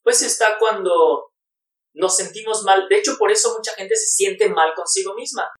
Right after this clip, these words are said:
Y muchos asocian, "te sientes mal", con "no haces lo que tienes que hacer". Y eso es, y eso es otra, es, eso es falso,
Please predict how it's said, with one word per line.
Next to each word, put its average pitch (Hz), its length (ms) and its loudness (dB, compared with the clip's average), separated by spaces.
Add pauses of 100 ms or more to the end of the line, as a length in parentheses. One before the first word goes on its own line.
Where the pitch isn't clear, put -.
(420)
Y 190 140 -6
muchos 262 440 2
asocian, 185 720 0 (260)
"te 175 140 -2
sientes 214 480 -2
mal", 190 240 4 (640)
con 160 640 0 (140)
"no 170 120 -2
haces 185 300 2
lo 190 140 2
que 165 80 -2
tienes 156 380 -4
que 156 80 -4
hacer". - 280 -2 (480)
Y 156 100 -4
eso 190 160 0
es, - 220 -2
y 160 120 -6
eso 185 160 0
es 202 100 -4
otra, 180 420 0 (420)
es, - 220 -4
eso - 200 -2
es - 140 -4
falso, - 520 0